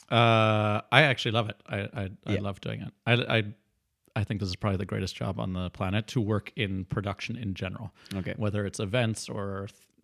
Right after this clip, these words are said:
Speaker 1: immersive theater or film, um, you usually get access to experiences that you would never have access to otherwise.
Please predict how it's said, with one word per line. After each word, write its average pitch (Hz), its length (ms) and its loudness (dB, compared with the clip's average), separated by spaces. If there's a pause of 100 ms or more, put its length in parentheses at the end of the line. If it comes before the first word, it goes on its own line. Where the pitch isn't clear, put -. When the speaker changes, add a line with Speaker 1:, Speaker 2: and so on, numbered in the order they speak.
(120)
Speaker 1:
immersive 104 320 -2
theater 107 520 0
or 98 520 -6 (280)
film, 104 580 0 (440)
um, 101 540 -4 (100)
you 107 80 -4
usually 107 320 0
get 104 240 -2
access 101 600 -4
to 107 260 -6
experiences 101 840 -6
that - 160 -8
you 98 120 -6
would 95 140 -6
never 95 340 -6
have 92 160 -8
access - 440 -8
to - 240 -10
otherwise. - 520 -8